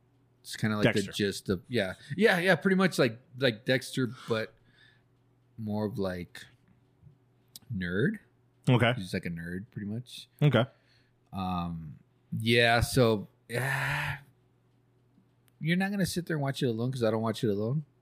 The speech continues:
Speaker 1: I watch it with my wife.
Speaker 2: Mm-hmm.
Speaker 1: So she, and she likes that type, you know,
Speaker 2: Mm-hmm.
Speaker 1: show. So I watch it because it is interesting.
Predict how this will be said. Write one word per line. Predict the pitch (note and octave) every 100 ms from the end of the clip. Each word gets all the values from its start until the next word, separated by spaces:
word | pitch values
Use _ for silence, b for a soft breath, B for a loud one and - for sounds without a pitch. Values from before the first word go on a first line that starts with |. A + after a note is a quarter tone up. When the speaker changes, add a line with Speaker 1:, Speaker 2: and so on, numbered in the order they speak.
| _ G#2
Speaker 1:
I |
watch | G#2 G#2+
it | A2
with | F#2+
my |
wife. | F2+ F2+ G#2 - -
Speaker 2:
Mm-hmm. | B2 A#2+ A2+ B2 -
Speaker 1:
So | - G2+
she, | - -
and | A2 G2
she | G#2+
likes | G#2 G2+ -
that | G2+
type, | G#2+ G#2 _ -
you | A#2
know, | G2 F2 - _ -
Speaker 2:
Mm-hmm. | B2+ A#2+ C3 - - -
Speaker 1:
show. | - - - F#2 F#2 C3+ - b b b
So | - A#2+
I | G#2 A#2
watch | G#2 G#2+ -
it | A2
because | G2+ - F#2
it | G2+
is | G2 G#2
interesting. | G2 F#2+ B2 - C3+ D#3